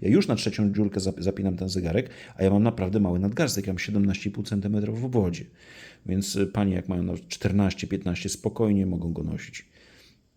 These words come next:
Tak się on prezentuje właśnie. Siedemnaście i pół centymetra, e, obwód, dłoń około ośmiu i pół, dziewięciu rękawiczka, taka powiedzmy L-ka. Tak to wygląda.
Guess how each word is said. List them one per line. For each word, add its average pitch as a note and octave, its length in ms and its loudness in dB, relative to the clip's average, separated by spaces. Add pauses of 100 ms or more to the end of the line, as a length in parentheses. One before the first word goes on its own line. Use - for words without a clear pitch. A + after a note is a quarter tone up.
(560)
Tak - 160 -2
się A#2 80 0
on G2 60 4
prezentuje F2+ 440 0
właśnie. D#2+ 280 -6
Siedemnaście A#2 420 -2
i - 20 -14
pół G#2 120 -4
centymetra, F#2+ 640 0 (520)
e, E2+ 560 0
obwód, B2+ 420 0 (380)
dłoń A2 400 4
około F#2 640 -2
ośmiu G#2 280 0
i F2 40 0
pół, F#2+ 180 -4
dziewięciu F#2 380 2
rękawiczka, F2 580 -4
taka E2+ 360 -4
powiedzmy F2+ 400 -4
L-ka. A2 500 0 (720)
Tak G#2 220 0
to - 380 -4
wygląda. E2+ 580 -4